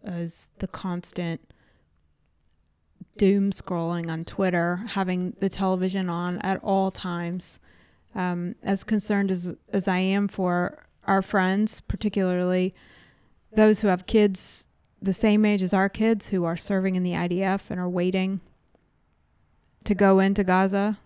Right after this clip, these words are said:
um, I'm terribly concerned about them. Uh, but it's not good for me to con-, to constantly scroll, and I have been,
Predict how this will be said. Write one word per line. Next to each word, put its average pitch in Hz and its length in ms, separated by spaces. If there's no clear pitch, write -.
um, 175 420
I'm 196 120
terribly 196 440
concerned 190 600
about 175 400
them. 202 260
Uh, 180 460
but 208 300
it's 208 220
not 202 360
good 202 240
for 208 160
me 190 460
to 214 120
con-, 190 220
to 226 100
constantly 196 720
scroll, 180 500
and 180 160
I 175 60
have 175 260
been, 175 320